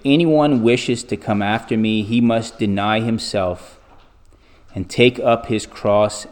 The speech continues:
and follow me. For whoever wishes to save his life will lose it,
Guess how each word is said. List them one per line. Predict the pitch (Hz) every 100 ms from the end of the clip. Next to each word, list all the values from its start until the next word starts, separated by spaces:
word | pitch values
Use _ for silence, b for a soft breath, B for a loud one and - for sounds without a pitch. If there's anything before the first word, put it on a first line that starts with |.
| -
and | 92
follow | - 107 95 95
me. | 90 90 85 87 - - - - b b b b b -
For | 117
whoever | 123 131 160 170
wishes | 139 160 156 143
to | 113
save | - 131 135 147
his | 135 139 113
life | 107 110 110
will | 110 98
lose | 101 110 92
it, | 90 -